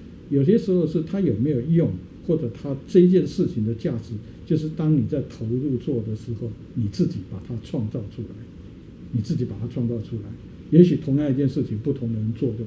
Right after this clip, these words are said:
不一样的结果。所以我想是，就是如果同学是有对科学有兴趣或什么，或者是其实后来老师也有很多学生，他也不一定，他走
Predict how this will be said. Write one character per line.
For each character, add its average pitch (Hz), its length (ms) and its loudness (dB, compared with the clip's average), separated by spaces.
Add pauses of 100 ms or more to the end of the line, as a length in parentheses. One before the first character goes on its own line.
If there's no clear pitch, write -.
不 135 60 -2
一 104 180 -4
样 113 160 -4
的 110 160 -8
结 110 80 -8
果。 101 80 -10 (1300)
所 170 80 6
以 160 60 8
我 151 100 8
想 113 240 2
是， 131 300 0 (340)
就 151 120 4
是 135 160 2 (120)
如 131 100 2
果 120 200 -2 (100)
同 120 160 0
学 117 360 -2
是 127 280 -4 (920)
有 123 120 0 (140)
对 139 140 4
科 143 240 2
学 120 200 -2
有 113 160 -4
兴 120 280 -2
趣 120 160 -6
或 123 140 -4
什 113 100 -8
么， - 280 -12 (140)
或 185 100 6
者 120 140 2
是 156 200 -2
其 151 180 2
实 151 360 0 (440)
后 185 80 2
来 135 160 0
老 123 140 -2
师 147 160 -2
也 143 80 0
有 127 100 0
很 98 100 -4
多 120 120 -2
学 120 200 -4
生， 117 180 -4 (380)
他 139 120 -4
也 123 140 0 (140)
不 135 80 -2
一 120 80 0
定， 117 180 -2
他 - 140 4
走 - 160 -4